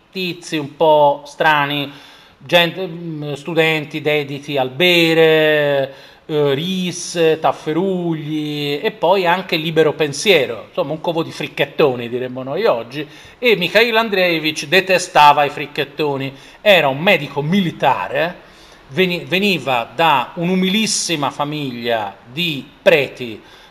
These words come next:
bielorussi. Naturalmente a quei tempi la, eh, il clero era una casta chiusa esattamente come i contadini, come i mercanti, come i nobili, era una ci-, una società, come sapete, divisa in ceti, m-,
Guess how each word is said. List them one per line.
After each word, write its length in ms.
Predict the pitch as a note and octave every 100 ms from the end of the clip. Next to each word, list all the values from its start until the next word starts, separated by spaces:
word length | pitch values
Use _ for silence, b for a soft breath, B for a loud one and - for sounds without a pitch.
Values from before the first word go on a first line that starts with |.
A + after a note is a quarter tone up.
| _
bielorussi. 1080 | C#3+ F#3+ F3 D#3 B2 - - C#3+ D#3 F3+ b b b _ _ _ _
Naturalmente 680 | C#3 B2 C3 C#3 D#3+ - A#2+
a 100 | -
quei 160 | - B2
tempi 520 | D#3 C#3+ C#3+ B2 A#2 C3+
la, 840 | B2+ C3 B2 A#2+ C3 B2 A#2+ B2
eh, 60 | D3+
il 120 | -
clero 460 | G3 D3+ B2 G#2+ -
era 200 | D3 A#2+
una 200 | B2 -
casta 460 | C#3+ A2+ - -
chiusa 360 | - F#3 B2+ B2
esattamente 640 | A2 C#3 C#3 D#3+ D3+ B2
come 320 | - C#3 B2 B B B B
i 80 | -
contadini, 840 | - C#3 C3+ C#3+ F3 F3 E3+ E3
come 480 | - C#3 C3+ C3+ B2+
i 60 | A#2+
mercanti, 720 | B2 A#2+ F3+ E3 D#3 C#3+ D3
come 240 | C3+ D3 C#3+
i 60 |
nobili, 420 | D#3 C#3+ A2 B2 C#3+
era 120 | C3+
una 160 | A#2 -
ci-, 180 | - C3
una 260 | C#3 B2+ A2
società, 460 | - C#3+ - C#3 C3+
come 220 | - B2+
sapete, 440 | - C#3+ E3 C3 A#2
divisa 460 | D3+ D3+ - A2+ B B B
in 360 | G3+ D#3+ A#2 -
ceti, 500 | G#3+ C#3+ - A#2 B B B
m-, 100 | E3